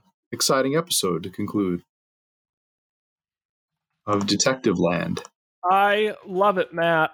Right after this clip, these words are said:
Speaker 2: I think it's
Speaker 1: All right,
Speaker 2: exciting.
Speaker 1: all right.
Speaker 2: Great adventures ahead of us. Uh, and that's gonna do it for this evening. What will happen to our, li-, we know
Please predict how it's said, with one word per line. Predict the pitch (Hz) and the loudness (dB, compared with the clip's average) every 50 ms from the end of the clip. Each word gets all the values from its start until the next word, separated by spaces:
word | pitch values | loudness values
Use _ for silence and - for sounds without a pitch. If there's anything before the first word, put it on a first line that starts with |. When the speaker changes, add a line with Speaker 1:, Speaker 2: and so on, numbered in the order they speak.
| _ - | _ -6
Speaker 2:
I | 147 147 - | -4 -4 -4
think | - 185 160 151 | -2 -4 -2 0
it's | - 117 | 0 0
Speaker 1:
All | 110 | 0
right, | 107 | 0
Speaker 2:
exciting. | - 170 165 156 151 151 151 | -2 0 2 2 2 2 2
Speaker 1:
all | 170 | 2
right. | 160 160 165 156 - | 2 0 -2 -4 -8
Speaker 2:
Great | _ - 180 180 202 240 202 - 175 | _ -4 0 0 0 0 -2 -4 -8
adventures | 151 156 175 180 175 - 180 175 170 170 170 160 - - - - 151 | -4 -2 -2 -2 -2 -4 -6 -4 -4 -4 -4 -6 -8 -10 -8 -8 -4
ahead | 143 - 269 277 | 0 2 2 4
of | 269 | 2
us. | 277 262 - - - - - _ _ _ _ _ _ _ _ _ _ _ _ - | 0 -2 -4 -6 -8 -8 -10 _ _ _ _ _ _ _ _ _ _ _ _ -2
Uh, | 156 151 156 156 151 151 147 147 147 147 147 143 | 0 2 2 4 4 4 4 4 4 4 4 2
and | - 156 160 160 | 0 -4 -4 -4
that's | 190 220 - | -6 -6 -6
gonna | - 233 240 226 | -8 -8 -8 -6
do | 175 175 156 170 208 | -4 -4 -4 -4 -4
it | 214 - | -8 -10
for | - - - 160 156 165 180 175 - - | -14 -14 -10 -6 -4 -4 -4 -4 -6 -4
this | 160 165 - - - _ - | -4 -2 0 -2 -2 _ 0
evening. | 226 262 339 339 262 311 294 240 180 | 2 4 4 4 4 4 2 4 4
What | 156 170 240 294 - | 6 6 6 6 6
will | 240 220 208 | 4 2 4
happen | - 277 277 - - 269 269 226 | 4 4 2 2 2 -2 -2 -2
to | - 247 220 196 | -6 -6 -4 0
our, | 185 180 175 175 | 0 0 0 0
li-, | 185 202 196 | -2 -4 -4
we | 226 233 262 | -4 -2 0
know | 277 254 233 | 2 2 2